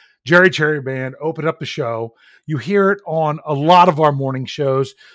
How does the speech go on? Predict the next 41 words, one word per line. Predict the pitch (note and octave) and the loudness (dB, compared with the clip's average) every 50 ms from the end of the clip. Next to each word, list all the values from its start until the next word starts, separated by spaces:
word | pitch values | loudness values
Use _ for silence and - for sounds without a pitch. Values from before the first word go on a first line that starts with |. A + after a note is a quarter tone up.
| _ _ _ _ - | _ _ _ _ -8
Um, | D3 C#3 C#3 C#3 C#3 C3 B2 B2+ D3 | -4 0 0 0 0 -2 -4 -8 -12
you | D#3+ C#3 C3 | -10 -8 -6
hear | C3+ D#3 D3+ C#3+ | -2 0 0 0
it | C#3 C3+ | 0 -2
on | C3 B2+ B2+ A#2+ A2+ | -4 -4 -6 -6 -8
Stat | - - - F#3+ F3 F3+ E3+ B2 | -8 -8 -4 -4 -4 -4 -4 -6
Geek. | C3 E3 F3 F3 E3+ _ - - _ _ _ _ - | -6 -4 -4 -4 -6 _ -18 -20 _ _ _ _ -14
You | D3+ B2+ | -12 -8
hear | A#2+ C#3+ D3 C#3 | -4 -4 -2 -2
it | C3 C3 | -2 -2
on | C3 B2+ B2+ | -2 -2 -4
Jeff | G#2+ C#3+ D3+ C3 - | -2 -2 -2 0 0
Hartman's | D#3 D3+ B2+ C3 B2 G2+ | 0 0 0 -2 -6 -6
Let's | A#2 B2 A#2 - - | -6 -8 -8 -6 0
Ride. | E3+ F3 F3+ F3+ F3+ F3+ F3 F#3 F3 - _ - _ _ _ _ | 4 6 8 8 8 8 6 4 2 -4 _ -20 _ _ _ _
You | - D3+ C3+ | -12 -10 -6
hear | C#3+ E3 D#3 C#3+ C#3 | -2 0 0 0 0
it | C3+ | 0
on | C3+ C3 C3 C3 C3 B2+ A#2+ A2+ - _ _ _ _ - | 0 0 0 0 0 -2 -2 -6 -10 _ _ _ _ -8
the | D#3 | -2
live | C#3+ D#3 F3 F3+ F#3+ D3+ D3 | 2 4 6 6 6 4 4
mic, | F3+ F3 F3+ F3+ - - | 2 0 0 -2 -4 -4
although | D3+ D#3 C#3+ E3 E3 | -2 2 4 4 6
I'm | E3 E3 E3 | 6 4 4
a | E3 | 2
little | D#3+ E3 G3 A3+ C4 | 2 4 4 4 4
bit | B3 G#3 A#3 G3+ | 4 2 0 0
jealous | D#3+ D3 G3+ A3 A3 G#3 F3 - | 2 4 4 6 6 4 2 0
of | D3 | -2
the | E3+ | 0
live | E3+ F3 F3 F3 F#3 D#3 | 2 2 4 2 2 0
mic | D#3+ E3 D3+ C#3 - | 0 -2 -2 -2 -2
right | D#3 D3 C#3+ C3 | -2 -2 -2 0
now | C#3 C#3+ C#3 | 0 0 0
because | C3 C3 B2+ - D3 A#2 B2+ | -2 -4 -6 -8 -10 -8 -6
now | D#3 D#3+ D#3 | -6 -6 -6
he's | C#3 D#3 E3+ C#3 E3 | -6 -8 -8 -8 -10
even | E3 C#3+ D3+ C#3 C3 | -10 -8 -8 -8 -4
got | B2+ D3 D3+ D3 C#3+ C#3 - - - _ _ _ _ _ _ _ _ _ _ _ - | -2 0 2 2 0 0 -4 -10 -20 _ _ _ _ _ _ _ _ _ _ _ -8
a | D3+ | -4
nice | D3+ D3 D3 D#3+ E3+ E3+ E3 - - - - | -2 2 4 6 6 4 2 0 -4 -8 -10